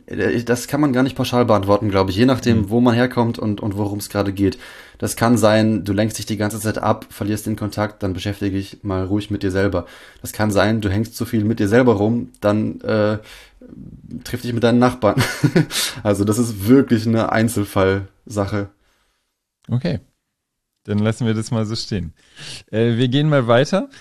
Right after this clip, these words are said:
Speaker 2: und, äh, kommen in das, äh, Kapitel Zeit. Und, ähm, in dem Kapitel Zeit, äh, würde ich gern einmal das, äh, Gedicht, äh, Zeitlosigkeit von dir hören und mit dir darüber sprechen.
Speaker 1: Alles klar, das ist ein bisschen längeres Gedicht. Äh,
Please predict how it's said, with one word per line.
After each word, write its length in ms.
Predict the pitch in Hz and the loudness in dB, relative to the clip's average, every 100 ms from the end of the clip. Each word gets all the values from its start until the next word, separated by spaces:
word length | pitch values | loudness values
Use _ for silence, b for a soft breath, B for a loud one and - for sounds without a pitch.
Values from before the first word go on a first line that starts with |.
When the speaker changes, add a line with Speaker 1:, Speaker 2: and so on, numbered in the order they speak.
| B - | B -12
Speaker 2:
und, 380 | - 123 139 131 | -2 0 0 -4
äh, 240 | - 113 110 | -6 -6 -4
kommen 300 | 123 123 123 | -4 -4 -2
in 160 | 113 | -2
das, 260 | 110 107 - | -2 -4 -8
äh, 160 | 107 | -10
Kapitel 440 | - 104 104 104 92 | -8 -8 -6 -6 -6
Zeit. 520 | - 98 90 123 - _ _ _ _ _ _ _ _ _ _ B B _ - | -6 -2 -2 -2 -6 _ _ _ _ _ _ _ _ _ _ B B _ -2
Und, 420 | 117 127 123 - | 0 2 0 -2
ähm, 500 | 107 107 107 110 104 - _ _ _ _ _ _ _ _ | -2 0 0 -2 -4 -10 _ _ _ _ _ _ _ _
in 160 | - 110 | -4 -2
dem 140 | 113 | 0
Kapitel 320 | 117 107 101 | -2 -4 -6
Zeit, 480 | - - 101 131 - - _ _ _ _ | -6 -4 -2 -2 -6 -18 _ _ _ _
äh, 220 | 104 104 104 | -6 -4 -2
würde 300 | 98 107 110 | -4 -4 -6
ich 160 | - | -6
gern 180 | 101 104 | -4 -4
einmal 340 | - 101 101 | -2 -2 -2
das, 260 | 95 98 - | -4 -6 -10
äh, 180 | - 98 | -12 -8
Gedicht, 500 | 92 90 101 - - | -8 -6 -8 -8 -10
äh, 160 | 101 | -10
Zeitlosigkeit 920 | - 113 127 117 98 87 - - 95 - | -8 -4 -4 0 -2 -2 -6 -6 -6 -4
von 180 | 101 | -6
dir 100 | 92 - | -6 -6
hören 220 | 95 110 b b b b b b b b _ _ _ _ _ _ _ _ _ - | -4 -4 b b b b b b b b _ _ _ _ _ _ _ _ _ -16
und 280 | 98 98 101 | -12 -8 -6
mit 160 | - | -2
dir 80 | 95 | 0
darüber 320 | 95 90 - | 0 0 -4
sprechen. 380 | - - - - | -6 -8 -8 -8
Speaker 1:
Alles 180 | - - | -8 -6
klar, 220 | - 85 | -4 -4
das 100 | 87 | -4
ist 80 | 107 | -4
ein 100 | 101 | -4
bisschen 220 | 113 107 | -2 2
längeres 440 | 101 98 82 82 | 4 2 0 -6
Gedicht. 580 | 92 85 147 - - - | -8 -6 -6 -8 -14 -8
Äh, 360 | 110 107 107 | -4 -2 -2